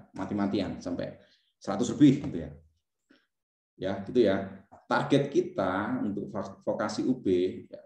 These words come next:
kita berharap lebih dari ini ya. Tapi kalau misalkan tiga puluh orang itu udah luar biasa sekali. Ya. Jadi kita berharap, eh, tiga puluh orang yang kita bisa kirimkan ke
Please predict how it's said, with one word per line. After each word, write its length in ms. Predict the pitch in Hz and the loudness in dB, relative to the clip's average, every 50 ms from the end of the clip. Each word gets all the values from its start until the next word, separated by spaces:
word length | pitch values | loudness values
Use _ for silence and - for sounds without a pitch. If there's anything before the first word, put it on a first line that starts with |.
| _ | _
kita 160 | - 98 113 110 | -8 -6 -4 -4
berharap 480 | - - 92 87 - - - - - - - _ _ _ _ _ _ _ _ - | -2 -2 -2 0 0 0 -2 -2 -6 -14 -20 _ _ _ _ _ _ _ _ 0
lebih 240 | 139 139 - 127 - | 2 4 6 4 4
dari 180 | 107 98 92 95 90 | 4 2 2 0 0
ini 120 | 87 82 80 78 78 | -2 -4 -4 -8 -10
ya. 20 | 78 - _ _ _ _ _ _ _ | -14 -18 _ _ _ _ _ _ _
Tapi 160 | - - 131 131 | -4 -2 0 4
kalau 160 | 127 127 131 | 4 6 6
misalkan 320 | 131 123 135 123 123 123 | 6 6 4 4 4 4
tiga 240 | 120 120 120 120 - | 4 4 4 2 2
puluh 160 | - 127 123 123 | 4 4 2 4
orang 120 | 123 123 | 4 2
itu 240 | 123 147 143 131 110 | 2 2 2 2 2
udah 100 | 107 98 98 | 0 0 0
luar 200 | 98 98 101 98 | 0 0 0 0
biasa 320 | 98 95 92 104 95 92 | -2 -2 -2 -2 -4 -4
sekali. 320 | 95 - 95 85 80 80 80 - _ _ _ _ _ _ _ - | -4 -6 -8 -8 -10 -10 -12 -16 _ _ _ _ _ _ _ -16
Ya. 160 | - - - - - _ _ _ _ _ _ _ _ _ _ _ | -16 -16 -16 -18 -20 _ _ _ _ _ _ _ _ _ _ _
Jadi 140 | - - 110 110 120 - | -6 -4 -4 -2 -2 -2
kita 360 | 117 110 98 92 - - - | -2 -2 -4 -4 -6 -10 -8
berharap, 640 | - 98 95 92 92 95 120 123 - - - - - _ _ _ _ _ _ _ - | -4 -4 -2 0 2 2 2 2 0 -4 -10 -14 -20 _ _ _ _ _ _ _ -6
eh, 240 | 107 104 101 101 | -4 -2 0 0
tiga 240 | 101 - 104 104 87 | -2 -2 -2 -4 -4
puluh 240 | 95 104 104 95 101 | -2 -2 -2 0 0
orang 320 | 101 101 107 113 113 113 | 0 0 0 0 -2 0
yang 160 | 107 101 98 95 | 0 0 0 -2
kita 320 | 98 98 - 104 101 101 | -2 -4 -4 -4 -4 -4
bisa 480 | 104 - - 104 98 98 101 - - - _ | -4 -4 -4 -4 -4 -4 -6 -10 -12 -18 _
kirimkan 560 | - 131 127 127 120 113 110 110 123 117 113 | 0 2 4 4 4 4 2 2 0 0 0
ke 80 | 110 | 0